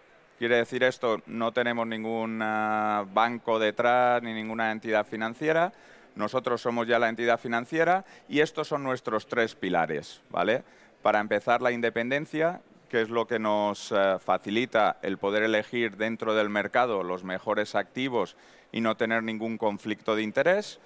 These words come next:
La transparencia, por supuesto, informamos a nuestros clientes de todo, tanto comisiones como todos los activos que puedan haber en el mercado que sean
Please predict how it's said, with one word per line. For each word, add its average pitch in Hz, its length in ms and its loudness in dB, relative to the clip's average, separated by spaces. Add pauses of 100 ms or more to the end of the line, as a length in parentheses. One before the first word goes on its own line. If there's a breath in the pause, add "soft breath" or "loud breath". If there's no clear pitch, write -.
(680 loud breath)
La 95 200 2
transparencia, 143 760 2
por 139 160 -2
supuesto, 175 720 -2
informamos 113 680 0
a 123 80 4
nuestros 113 460 -4
clientes 113 760 -2 (340)
de 92 220 -2
todo, 156 480 2 (240)
tanto 90 300 -2
comisiones 107 1300 0
como 95 280 -2
todos 104 280 0
los 107 220 0
activos 104 500 -2
que 98 140 -2
puedan 101 320 0
haber 101 200 2
en 101 40 -2
el 98 60 -4
mercado 101 580 0
que 95 140 -4
sean 98 500 -2